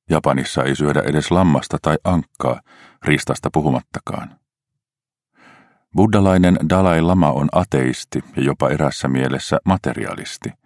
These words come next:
Hän ei ole uskonnollinen ihminen. Hänellä ei ole uskontoa, vaikka hän on henkistyneisyyden ruumiillistuma, jos tällainen paradoksi sallitaan. Buddhalaisena hän ei usko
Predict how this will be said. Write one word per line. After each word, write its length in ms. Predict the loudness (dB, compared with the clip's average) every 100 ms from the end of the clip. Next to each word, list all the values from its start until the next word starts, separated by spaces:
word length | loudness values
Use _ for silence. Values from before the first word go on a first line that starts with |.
| _ _ _ _ -2
Hän 180 | 0 2
ei 160 | 2
ole 160 | 4 2
uskonnollinen 800 | 0 -2 0 -2 0 -2 -2 -2
ihminen. 400 | -4 -6 -12 -12 -16 _ _ _ _ _ _
Hänellä 300 | 0 2 4 2
ei 160 | 2
ole 180 | 4 2
uskontoa, 800 | 0 -2 -2 -2 -2 -2 -4 -4 -2
vaikka 280 | -4 -2 -4
hän 200 | -2 0
on 100 | 0
henkistyneisyyden 1040 | 0 0 -2 -4 -6 -6 -4 -4 -2 -2
ruumiillistuma, 840 | 0 0 0 -4 -8 -12 -10 -10 -10 -12 -20 -20 _ _
jos 160 | -2 -2
tällainen 480 | 0 0 0 0 -2 -2
paradoksi 480 | 0 0 -4 -6
sallitaan. 580 | -2 -2 -2 -8 -12 -14 -18 _ _ _ _ _ _ _ _ _ -20 -20 -4
Buddhalaisena 720 | 2 4 4 2 2 2 2
hän 200 | 2 0
ei 140 | 2 2
usko 280 | 0 0